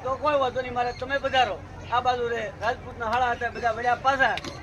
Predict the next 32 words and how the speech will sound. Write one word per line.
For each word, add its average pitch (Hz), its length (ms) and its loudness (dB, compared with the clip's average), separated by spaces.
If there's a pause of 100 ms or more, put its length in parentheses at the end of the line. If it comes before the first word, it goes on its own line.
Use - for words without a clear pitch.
(120)
આ 233 100 2
બાજુ 233 320 2
મહારાજ, 247 380 6 (260)
આ 220 60 -2
બાજુ 233 280 0
રાજપૂત, 247 460 -2 (320)
ભેગી 226 200 -4
રાજપૂતાણી, 254 680 0 (380)
જેકારા 254 360 2
કુંડ 240 220 -6
ઉભો 240 180 -4
ન 254 100 -4
થાય 254 200 -2
એટલો 247 220 -4
દાયજો. 254 460 2 (300)
આ 220 60 -2
લઈને 247 400 -4
એક 277 280 -4
રાત 262 220 -2
ને 254 120 -12
એક 277 240 -4
દાડો 254 200 -2
હેડ્યા. 262 360 0 (360)
એટલે 262 140 -4
મહારાજે 262 460 2
કીધું, 254 260 -8
"મારે 233 180 2
તો 269 100 -2
કે 254 80 -4
પાછું 285 380 -2
જવું 233 260 0
છે." 175 180 -8